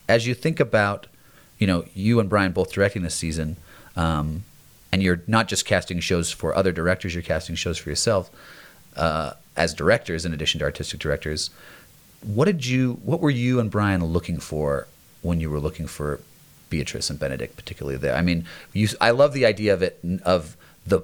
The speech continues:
action of the plot being driven by Claudio and Hero, and I think that's, I think you've hit on something really interesting that I had never really thought about before. But there's still something important about the interplay between Beatrice and Benedict as that subplot,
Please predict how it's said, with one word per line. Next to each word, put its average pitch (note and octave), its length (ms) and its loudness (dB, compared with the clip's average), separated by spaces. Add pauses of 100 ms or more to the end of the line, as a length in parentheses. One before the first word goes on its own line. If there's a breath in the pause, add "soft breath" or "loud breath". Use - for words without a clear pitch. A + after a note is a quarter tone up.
(120)
action B2 380 2
of F2 80 -4
the F#2 60 2
plot E2+ 340 2
being E2+ 160 0
driven E2 240 0
by D2 140 2
Claudio D#2+ 360 0
and D2 80 -4
Hero, D#2+ 440 0 (600 loud breath)
and F2+ 120 2
I E2+ 80 2
think - 280 -6
that's, - 380 0
I D#2+ 80 0
think F2+ 140 0
you've D2+ 100 -2
hit F#2+ 100 2
on F2 80 0
something D#2 260 -4
really D2+ 200 0
interesting G2 320 -2
that D2+ 100 -2
I C#2 60 2
had D#2+ 140 0
never D2 160 -2
really C2+ 180 -2
thought A#2+ 220 2
about E2+ 220 -2
before. C2+ 380 -6 (300 loud breath)
But A2+ 100 4
there's G#2 160 4
still C#3+ 160 4
something F#2+ 580 0 (240)
important F#2+ 880 0 (200)
about E2+ 400 2 (260)
the - 220 2 (160)
interplay G2+ 460 2
between D#2+ 400 -4
Beatrice D#2 360 -2
and D2+ 80 -2
Benedict D2+ 380 -2
as - 80 -8
that B1 140 -2
subplot, - 560 -4